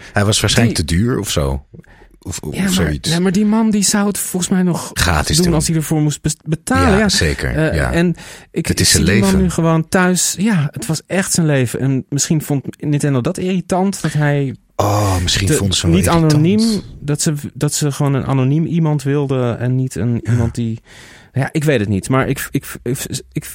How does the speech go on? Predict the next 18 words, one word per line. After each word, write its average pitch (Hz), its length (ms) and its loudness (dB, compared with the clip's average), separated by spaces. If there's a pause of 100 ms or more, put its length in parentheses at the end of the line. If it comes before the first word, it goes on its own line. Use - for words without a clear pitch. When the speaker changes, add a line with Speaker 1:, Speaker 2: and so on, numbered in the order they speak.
(160)
Speaker 2:
het - 100 -10
voelt 226 160 -2
een 214 60 0
beetje 165 280 0
raar, 139 220 2
alsof 104 200 -2
zijn 131 180 0
geest 143 380 0
nog 123 160 -2
in 139 140 0
die 117 120 0 (100)
game 113 140 0
rondwaart, 107 680 0
terwijl 110 240 -2
die 117 100 -2
gewoon 110 160 -2
nog 101 100 0
leeft. 110 560 -2